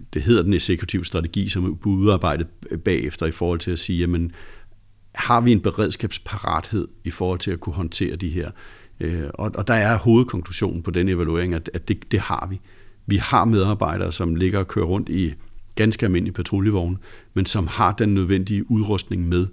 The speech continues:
De skal ikke vente. De har den nødvendige, øh, uddannelse, der skal til, at når de får melding over radioen, at nu har vi sådan en situation her, så kan de slå over fra at være, øh, betjentene, der følger ind over gaden, eller,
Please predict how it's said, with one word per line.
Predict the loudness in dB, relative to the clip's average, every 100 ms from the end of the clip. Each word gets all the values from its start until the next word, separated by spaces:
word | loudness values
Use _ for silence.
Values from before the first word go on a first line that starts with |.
| -8 -20 -18 -12
De |
skal | -2 -2
ikke | 0 4
vente. | 4 4 0 -2 -20 -10 -2
De | 2
har | 2 2
den | 0
nødvendige, | 0 2 2 2 0 0 0
øh, | 0 -2
uddannelse, | 2 2 4 4 2 -2 -4
der |
skal | -4 -4
til, | 0 2 2 0
at | -4 -6 -4
når | -2 0
de | -2
får | 2 4
melding | 6 4 4 0
over | 0 0
radioen, | 2 2 0 -2 -2
at | -4 -6 -18 -16 -12 0
nu | 0
har | 2 2 2
vi | 2
sådan | 0 0
en | -2
situation | -2 -4 -2 -2 -2
her, | -2 -4 -8 -20 -16 -6
så | -4
kan | 0 0
de | 2 0
slå | 4 4
over | 4 2
fra | 0 0 0
at | 0
være, | 0 0 -2 -2
øh, | -2 -2
betjentene, | -4 -4 0 0 0
der | -2
følger | -2 0 0 0
ind | 0
over | 0 -2 -2
gaden, | 0 0 0
eller, | 0 0 -2